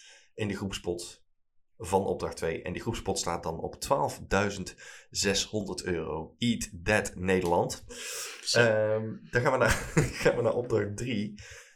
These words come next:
Speaker 1: Eh, de bomstoel, of de bomstoelen, kun je beter zeggen. Ik ga niet heel die opdracht doornemen. Ik ga vooral één moment even doornemen. En dat is het moment dat ze binnenkomen en dat de fantastische voice-over van Giel de Koster hun live aan het, aan het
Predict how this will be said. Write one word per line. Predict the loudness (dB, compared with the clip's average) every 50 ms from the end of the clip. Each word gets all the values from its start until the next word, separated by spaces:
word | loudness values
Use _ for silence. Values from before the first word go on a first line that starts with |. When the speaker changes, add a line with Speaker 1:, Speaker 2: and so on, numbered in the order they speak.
| _ _
Speaker 1:
Eh, | -2 0 0 0 -2 -4 -8 -8
de | -2 2 2 4
bomstoel, | 6 4 4 4 4 0 -2 0 0 -2 -2 -2 -6 -8 -12 _ _
of | -16 -12 -8
de | -4 -2
bomstoelen, | 0 0 0 0 -4 -4 -2 0 0 2 0 0 -4 -6
kun | -6 -4
je | 0
beter | 0 0 0 0
zeggen. | -2 -2 -2 -2 -4 -8 -8 -10 _ _
Ik | -8 -6 -2 0
ga | 0 0
niet | 0 0 0 2
heel | 2 4 2 2
die | 2 0
opdracht | -2 0 0 -2 -2 0
doornemen. | 0 0 0 0 0 -2 -6 -6 -6 -8
Ik | -8 -6
ga | -4 -2 0 0 -2 -4 -6 _ _ _ _ _
vooral | -8 -4 0 0 0 2 2 2 4 4 2 2
één | 4 2 2 2
moment | 2 0 0 2 2 2 2 0
even | -2 -2 -4 -4 -4
doornemen. | -2 -2 -2 -2 -2 -4 -4 -4
En | -2
dat | -2 -2
is | -2 -2
het | -4 -4
moment | -4 -2 -2 -2 -2 -2 -2 -4 -8 -8 -6
dat | -4 -4 -2 -2
ze | -4 -6 -8 -10 -14 -20 _ _ _
binnenkomen | -2 0 0 0 0 2 2 0 0 0 -4 -6 -6 -8 -8 -6
en | -4 -4 -2
dat | -2 -2 -2 -4 -6 -8 -6
de | 0 0 0 0 0 -4
fantastische | -8 -4 -4 -4 -4 -4 -4 2 2 2 2 2 -2 -2 -2 -2 -2 -4
voice-over | -4 -4 -2 -2 -2 0 -2 -2 -2 -2 -6 -6 -6
van | -4 -4 -2 -2
Giel | 0 0 0 0 0
de | -2 -2
Koster | -4 -4 -2 -2 0 -2 -2 -2 -2 2
hun | 4 4 4 4 4 6
live | 6 6 6 4 0 -4 -6 0
aan | 0 2 2 4
het, | 2 2 2 0 -8 _ _
aan | -4 0 0
het | 0 0 -2 -6 -16